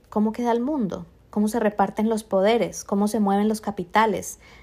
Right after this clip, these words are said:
Porque mucho de esa tensión Júpiter-Plutón tiene que ver con enormes capitales en movimiento, tiene que ver con autoridad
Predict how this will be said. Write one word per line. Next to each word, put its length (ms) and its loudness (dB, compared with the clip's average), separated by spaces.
Porque 260 0
mucho 400 0
de 100 4
esa 180 0
tensión 480 -2
Júpiter-Plutón 840 -2
tiene 260 -6
que 100 0
ver 280 4
con 380 -2
enormes 520 2
capitales 560 0
en 120 2
movimiento, 640 0
tiene 320 -4
que 120 -2
ver 260 2
con 380 -4
autoridad 840 0